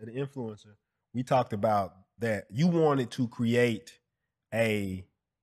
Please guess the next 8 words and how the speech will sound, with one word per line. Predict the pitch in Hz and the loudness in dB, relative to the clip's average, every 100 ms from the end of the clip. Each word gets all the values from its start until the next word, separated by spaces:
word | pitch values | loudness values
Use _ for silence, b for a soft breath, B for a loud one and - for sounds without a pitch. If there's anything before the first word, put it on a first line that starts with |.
| _ _ _ _ | _ _ _ _
lifestyle | 120 135 127 - 113 104 101 95 | 4 4 2 0 2 2 2 -2
that | 110 110 | -4 -4
showed | - 135 123 113 | -2 0 0 0
that | 107 - | -4 -6
you | 139 | -6
could | 120 98 | -4 -6
be | 104 113 | -6 -6
successful | - 98 - 127 113 - 98 | -8 -14 -4 -4 -4 -6 -12